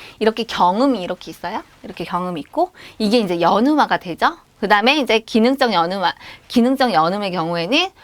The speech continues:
좀 폴란드에만 있는 좀 특이한 애들이라고 이야기를 했었어요. 전에. 그래서 이게 이렇게 경음이 연음화가 되는 게 아니라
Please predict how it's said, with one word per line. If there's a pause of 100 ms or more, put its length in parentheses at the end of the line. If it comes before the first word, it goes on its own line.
(120)
좀
폴란드에만
있는
좀
특이한
애들이라고
이야기를
했었어요. (360)
전에. (400)
그래서
이게
이렇게
경음이 (260)
연음화가
되는
게
아니라